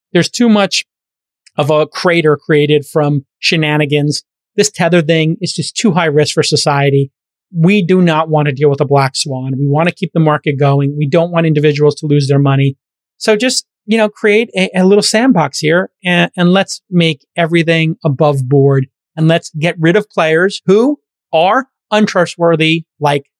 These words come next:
Tether. Tether is untrustworthy. Anybody who gets banned from doing banking in New York is not somebody you should trust.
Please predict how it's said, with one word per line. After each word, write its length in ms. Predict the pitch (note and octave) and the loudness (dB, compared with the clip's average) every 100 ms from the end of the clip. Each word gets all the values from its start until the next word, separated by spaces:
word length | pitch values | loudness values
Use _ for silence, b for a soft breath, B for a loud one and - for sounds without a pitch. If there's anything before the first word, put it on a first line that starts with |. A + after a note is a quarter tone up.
| - | -6
Tether. 300 | D#3+ C3 - | -6 -6 -8
Tether 260 | - E3+ F3+ | -4 -2 0
is 220 | D#3+ C#3+ - | 0 0 -2
untrustworthy. 680 | C#3+ - C#3 - C3+ B2+ B2+ | -6 -4 -8 -6 -8 -8 -6
Anybody 460 | D#3 E3+ D#3 D#3+ C#3+ b _ | -2 0 0 -2 -6 b _
who 160 | F3+ F3 | 0 0
gets 180 | D#3+ - | 0 -2
banned 320 | D3+ D3 C3+ | -2 -2 -2
from 120 | C#3 | -2
doing 240 | C3+ C#3+ | 0 2
banking 340 | C3+ C#3 C#3 C3+ | 2 -2 -2 -2
in 60 | C3+ | 0
New 80 | |
York 260 | C3 C3 C3+ _ _ - | 0 -2 -4 _ _ -10
is 100 | C3+ | -2
not 200 | D3 C3+ | -2 0
somebody 220 | D3+ C#3 | 0 2
you 80 | C3+ | 0
should 120 | C3 | 0
trust. 320 | D3 C#3 - | -2 -2 -4